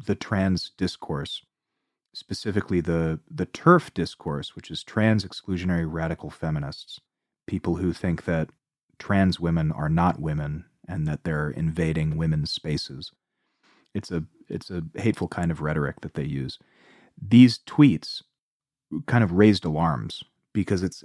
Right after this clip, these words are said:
"Why is she talking like this? That, that sounds like something that these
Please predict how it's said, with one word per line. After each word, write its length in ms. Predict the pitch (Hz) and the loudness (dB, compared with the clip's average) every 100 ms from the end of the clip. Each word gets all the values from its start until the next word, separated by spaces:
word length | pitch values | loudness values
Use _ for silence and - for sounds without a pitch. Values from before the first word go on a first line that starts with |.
| - | -12
"Why 240 | - 104 135 | 2 4 6
is 100 | 117 | 4
she 140 | - | -2
talking 360 | - 131 - 78 | 2 2 2 -6
like 180 | 60 - | -8 -8
this? 240 | - - | -10 -6
That, 240 | 101 98 | -2 0
that 160 | 104 98 | 0 0
sounds 320 | - 107 98 | -2 -4 -2
like 140 | 92 - | -2 -4
something 360 | 95 82 87 | -6 -4 -2
that 200 | 85 82 - _ _ _ _ _ | 0 -4 -8 _ _ _ _ _
these 280 | 78 78 | -4 -4